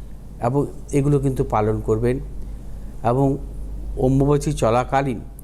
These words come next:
আপনারা মাতৃদেবীকে অবশ্যই ঢেকে রাখবেন। এবং বিশেষ করে যারা, মানে, গুরুমা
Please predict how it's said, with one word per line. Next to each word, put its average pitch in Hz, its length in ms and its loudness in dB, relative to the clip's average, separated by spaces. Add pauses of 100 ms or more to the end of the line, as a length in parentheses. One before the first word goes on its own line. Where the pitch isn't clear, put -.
(800)
আপনারা 120 360 2 (680)
মাতৃদেবীকে 139 760 0
অবশ্যই 127 360 -2
ঢেকে 123 240 0
রাখবেন। 123 380 2 (220)
এবং 120 240 2 (440)
বিশেষ 147 360 2
করে 185 240 4
যারা, 165 280 4 (1400)
মানে, 123 280 4
গুরুমা 170 520 4